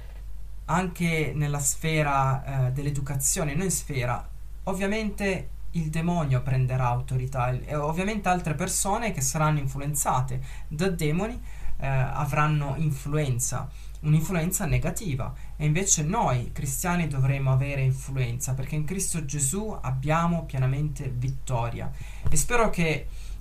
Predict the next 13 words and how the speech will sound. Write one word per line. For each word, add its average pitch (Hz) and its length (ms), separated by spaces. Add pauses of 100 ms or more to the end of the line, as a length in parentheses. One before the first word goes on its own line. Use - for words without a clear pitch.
(100)
eh, 139 260
questo 165 340
video 175 420
è 131 220
chiaro 139 640 (160)
e 135 280
ho 131 80
cercato 160 460
di 147 260
renderlo 151 580
più 160 120
semplice 160 640
possibile, 131 800